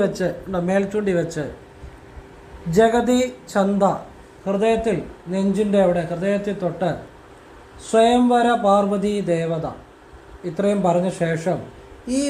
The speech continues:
മന്ത്രം, സ്വയംവര മന്ത്രം നെയ്വിളക്കിൻ്റെ നാളത്തെ നോക്കി ജപിക്കുക, വേറൊരു ചിന്തയുമില്ലാതെ. അത് ജപിക്കുമ്പം ഉറച്ച ശബ്ദത്തോടെ വ്യക്തമായിട്ട് ശക്തിയോടുകൂടി ഉച്ചരിക്കണം.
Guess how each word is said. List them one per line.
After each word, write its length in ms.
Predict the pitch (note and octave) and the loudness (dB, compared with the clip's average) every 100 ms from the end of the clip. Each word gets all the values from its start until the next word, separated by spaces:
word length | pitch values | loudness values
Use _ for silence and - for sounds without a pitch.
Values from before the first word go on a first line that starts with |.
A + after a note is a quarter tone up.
| B3 | 2
മന്ത്രം, 380 | G3 F#3+ G3+ - - - | 2 2 0 0 -4 -8
സ്വയംവര 420 | - F#3+ G3+ G#3+ G3+ G3 | 0 2 4 2 2 0
മന്ത്രം 320 | F#3+ F#3+ C3 - - - - - - - | 2 0 -2 -8 -20 -20 -20 -20 -16 -4
നെയ്വിളക്കിൻ്റെ 1000 | G3 G#3 A3 B3 A#3+ B3 B3 B3 A#3 B3 A#3 | 0 2 4 4 4 4 2 -2 0 0 2
നാളത്തെ 600 | G#3 G3 G#3 A3+ A3+ A#3 A3+ | 2 4 6 4 2 -2 0
നോക്കി 420 | G3 G3 F3+ G#3 | 0 -2 -2 -4
ജപിക്കുക, 560 | F3 F3 E3+ F3+ F3+ E3 - - - - - - - - D#3 | -2 -2 -2 -2 0 0 -4 -16 -20 -20 -20 -20 -20 -16 -4
വേറൊരു 360 | F3+ G3 G3+ | 0 2 0
ചിന്തയുമില്ലാതെ. 920 | F#3+ F3+ F3 F#3+ F3+ D#3+ D#3 D3+ A#2+ - - - - - - - - - - - D#3+ | 0 -2 0 0 0 0 0 0 -2 -12 -20 -20 -20 -20 -20 -20 -20 -20 -20 -10 -4
അത് 200 | E3+ G3 | 0 0
ജപിക്കുമ്പം 640 | F3+ F3+ F#3 A3 G#3+ G3 C#3 - - - F3 | 2 0 0 -2 0 0 0 -6 -18 -12 -4
ഉറച്ച 460 | F#3 G#3 A3 - | 0 0 0 0
ശബ്ദത്തോടെ 800 | C4 A#3 E3+ D3+ F#3 F#3 F3 D#3 - - | 0 0 -4 -2 -4 0 0 0 -6 -10
വ്യക്തമായിട്ട് 880 | D3+ F#3 F3+ - A#3 G3+ F#3 E3+ - - - - - - - - | -4 -2 -4 -2 0 2 2 0 -4 -14 -18 -20 -20 -18 -10 -4
ശക്തിയോടുകൂടി 680 | G3 - B3 A3+ G#3 F#3+ | -4 0 2 2 2 2
ഉച്ചരിക്കണം. 560 | D#3 - D#3 C3 B2+ | 0 -2 -6 -6 -10